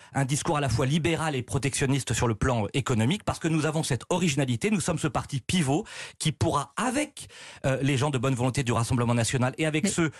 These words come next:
Speaker 1: de L R, quand j'entends par
Speaker 2: Mais,
Speaker 1: exemple
Speaker 2: monsieur Pelletier, est-ce que vous
Speaker 1: Nadine
Speaker 2: n'êtes pas
Speaker 1: Morano s'exprimer, je me dis et je dis à Nadine, travaillons ensemble.
Speaker 2: Elle
Speaker 1: Si on
Speaker 2: sera
Speaker 1: veut
Speaker 2: demain ici à ce micro,
Speaker 1: Eh
Speaker 2: qu'est-ce
Speaker 1: ben,
Speaker 2: que
Speaker 1: très
Speaker 2: vous lui
Speaker 1: bien,
Speaker 2: dites ?
Speaker 1: ben, je, je lance un appel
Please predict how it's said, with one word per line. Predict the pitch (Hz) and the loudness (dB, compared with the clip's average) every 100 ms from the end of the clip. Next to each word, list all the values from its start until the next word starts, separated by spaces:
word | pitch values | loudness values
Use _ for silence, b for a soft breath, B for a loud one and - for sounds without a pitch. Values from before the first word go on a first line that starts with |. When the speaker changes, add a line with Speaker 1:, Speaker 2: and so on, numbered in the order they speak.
| B | B
Speaker 1:
de | 101 | 0
L | 123 202 | 0 0
R, | 254 - B - | -2 -6 B -4
quand | 202 | 0
j'entends | 175 - 185 | 0 0 -2
par | - | 0
Speaker 2:
Mais, | 127 | 0
Speaker 1:
exemple | 110 139 139 | 2 2 2
Speaker 2:
monsieur | - | 2
Pelletier, | 240 254 277 | 0 0 0
est-ce | |
que | 262 | 0
vous | |
Speaker 1:
Nadine | 262 | 0
Speaker 2:
n'êtes | 294 | 0
pas | 214 202 | 0 0
Speaker 1:
Morano | 214 | -2
s'exprimer, | 233 185 - 165 180 294 - B | -2 -4 -2 0 2 2 -4 B
je | 113 160 | 0 2
me | 156 | 2
dis | 147 247 302 | 2 2 2
et | 147 | 0
je | |
dis | 107 | 0
à | 131 | 0
Nadine, | 127 135 277 262 B B | 2 2 0 0 B B
travaillons | - 196 185 185 175 | -2 0 2 2 2
ensemble. | 202 - 285 233 | 0 0 0 2
Speaker 2:
Elle | |
Speaker 1:
Si | 196 | 2
on | |
Speaker 2:
sera | 175 | 2
Speaker 1:
veut | - | 0
Speaker 2:
demain | 285 285 | 0 0
ici | 269 - | -2 0
à | 262 | 0
ce | - | 2
micro, | 220 196 233 | 2 2 0
Speaker 1:
Eh | 247 | 2
Speaker 2:
qu'est-ce | |
Speaker 1:
ben, | 208 | 2
Speaker 2:
que | 202 | 2
Speaker 1:
très | 175 | 2
Speaker 2:
vous | |
lui | 190 | 2
Speaker 1:
bien, | 180 | 2
Speaker 2:
dites ? | |
Speaker 1:
ben, | 247 | 0
je, | - - - 110 | -4 -16 -8 0
je | 143 | 2
lance | 190 254 | 2 0
un | 160 | 0
appel | 139 - 147 | 0 0 0